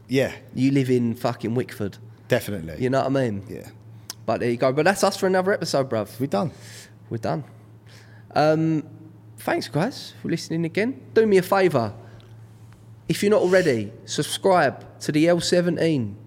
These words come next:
Speaker 2: YouTube channel. You can be found at We Are L seventeen. Uh, follow us on Instagram at That Josh James Show. If you're listening on Apple Podcasts and Spotify, you're missing out on all the fun over here on YouTube.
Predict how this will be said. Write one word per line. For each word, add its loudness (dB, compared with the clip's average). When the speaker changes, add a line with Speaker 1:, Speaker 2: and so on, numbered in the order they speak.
Speaker 2:
YouTube 0
channel. -2
You -20
can -2
be 0
found 0
at 0
We 2
Are 0
L 2
seventeen. -2
Uh, 2
follow 2
us 0
on 2
Instagram 0
at 0
That -2
Josh -4
James 0
Show. 0
If -2
you're 4
listening 2
on 0
Apple -2
Podcasts 0
and -2
Spotify, 0
you're 2
missing 2
out 4
on 2
all 4
the 4
fun 2
over 4
here 4
on 2
YouTube. 2